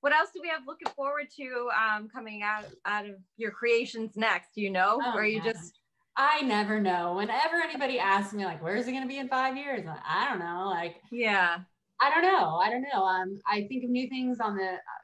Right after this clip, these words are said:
Speaker 2: I'm like, whenever I get time to think, I'm like, these days during
Speaker 1: Mm-hmm.
Speaker 2: covid, that's been my biggest complaint thus far,
Speaker 1: Yeah.
Speaker 2: is I feel like the, the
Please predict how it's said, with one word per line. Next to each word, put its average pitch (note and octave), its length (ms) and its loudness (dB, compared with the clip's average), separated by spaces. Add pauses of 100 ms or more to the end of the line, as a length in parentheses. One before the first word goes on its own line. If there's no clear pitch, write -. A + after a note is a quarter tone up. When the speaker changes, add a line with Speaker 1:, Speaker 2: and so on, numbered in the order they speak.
(260)
Speaker 2:
I'm G3 100 -6
like, F#3 160 -6
whenever C4 300 -2
I C#4 100 0
get C4+ 280 -4
time C4 240 0
to G#3+ 160 -2
think, D#4 340 -8
I'm C#4 80 -10
like, A#3+ 240 -8
these C#4 240 -16
days C#4 380 -10
during G#3+ 240 -2
Speaker 1:
Mm-hmm. B3+ 400 -6
Speaker 2:
covid, B3+ 120 0
that's A#3+ 220 -4
been A3+ 160 -8
my F3 160 -6 (100)
biggest A3+ 420 -6
complaint G#3 580 -8
thus F#3 260 -6
far, F#3 300 2
Speaker 1:
Yeah. F3+ 160 6
Speaker 2:
is D#3+ 60 -6 (260)
I - 60 -18
feel G#3+ 180 -6
like G3+ 180 -6
the, F3 320 -6
the F3+ 100 -6